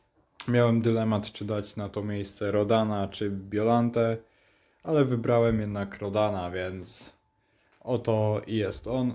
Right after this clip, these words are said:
Cóż, w Królu Potworów został przedstawiony naprawdę wyśmienicie, świetna ścieżka dźwiękowa, jego początkowa scena naprawdę fenomenalna.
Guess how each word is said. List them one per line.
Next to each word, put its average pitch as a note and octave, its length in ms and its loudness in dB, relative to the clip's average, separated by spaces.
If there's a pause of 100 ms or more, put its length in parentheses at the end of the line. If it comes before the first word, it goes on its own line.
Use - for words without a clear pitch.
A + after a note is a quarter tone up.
(100)
Cóż, B2 340 0
w - 120 -18
Królu D3 260 0
Potworów C#3+ 420 0
został C3+ 380 0
przedstawiony A2 720 0
naprawdę A2+ 480 2
wyśmienicie, A2+ 920 0 (120)
świetna B2+ 540 0
ścieżka A#2 440 -2
dźwiękowa, A2 720 0 (520)
jego B2 280 0
początkowa B2 760 0
scena A#2 540 0
naprawdę A2+ 580 0
fenomenalna. A2 1040 0